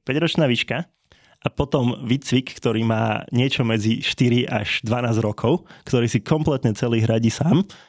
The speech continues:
že s tým není proste žiadna pomoc a potom ešte teda psychoterapeutické skúšky, za ktoré sa tiež niečo platí. To je veľmi nákladná záležitosť. To znamená, že keď človek zaplatí štyridsať eur, tak prvých tridsať percent z toho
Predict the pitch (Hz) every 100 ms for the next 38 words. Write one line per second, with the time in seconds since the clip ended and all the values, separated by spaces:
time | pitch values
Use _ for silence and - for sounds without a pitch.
0 | _ 110 - 117 117 113 101 110 - 98
1 | 120 123 135 123 123 160 123 113 110 107
2 | 104 107 107 104 113 107 110 - 113 -
3 | - - - 165 - 117 104 - 131 -
4 | - 139 117 110 113 110 120 113 - -
5 | - _ - 110 113 147 139 117 - 110
6 | 113 104 110 98 92 147 - 107 113 117
7 | 113 107 - 143 123 120 135 117 104 131
8 | 131 110 117 151 - 107 - - - -
9 | 180 147 120 - - 143 143 123 127 131
10 | 131